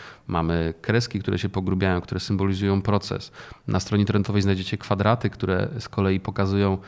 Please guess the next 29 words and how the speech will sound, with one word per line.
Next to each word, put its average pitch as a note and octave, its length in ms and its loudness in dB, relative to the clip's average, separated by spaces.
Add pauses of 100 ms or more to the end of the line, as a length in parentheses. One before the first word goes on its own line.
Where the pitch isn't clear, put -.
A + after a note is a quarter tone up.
(280)
e, G#2+ 120 -4
symbolizują G#2 480 4
projekt G#2+ 380 2
doradczy. F#2 480 -4 (160)
Każda G2+ 240 0
ikona B2 420 2
na G#2 100 6
naszej G2+ 200 0
stronie, G2 240 -4
którą G2 200 -2
znajdziecie, F#2+ 380 -2
jest A2+ 120 -4
narysowana A2 580 2
pod G#2 320 -2
nas F2+ 240 -6 (320)
i G2+ 80 -4
pod G2+ 120 -4
naszą G2 220 0
identyfikację G#2 640 0
wizualną. F2 440 -6
Podobnie F#2+ 260 0
jest G#2 100 -2
na A2+ 60 -2
stronie G#2 300 -2
AdWise G2+ 460 0 (360)
i - 60 -2
na G2 100 2
stronie G2+ 260 0
HireWise. F#2 580 0